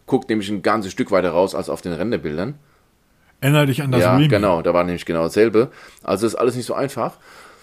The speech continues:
Speaker 1: Es wird auf jeden Fall ein spannendes Gerät werden. Es wird, klar, es ist ein OnePlus, es ist ein Flaggschiff.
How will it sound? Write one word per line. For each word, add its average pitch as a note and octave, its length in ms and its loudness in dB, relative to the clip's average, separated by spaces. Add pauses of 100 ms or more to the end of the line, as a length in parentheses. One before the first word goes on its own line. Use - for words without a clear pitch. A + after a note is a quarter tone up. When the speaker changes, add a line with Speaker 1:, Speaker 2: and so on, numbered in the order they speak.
(500)
Speaker 1:
Es A2 180 0
wird C3+ 120 4
auf C3 120 4
jeden C#3+ 140 2
Fall B2 80 2
ein G#2 40 0
spannendes D3 400 0
Gerät D3+ 260 0
werden. F3+ 280 -2
Es G#2 220 -4
wird, C#3+ 260 2 (460)
klar, G#3 380 -6
es A2 120 -8
ist C3+ 80 -6
ein C#3+ 60 -6
OnePlus, C#3 400 -2
es - 160 -8
ist C#3+ 60 -4
ein C#3 40 -4
Flaggschiff. - 560 -6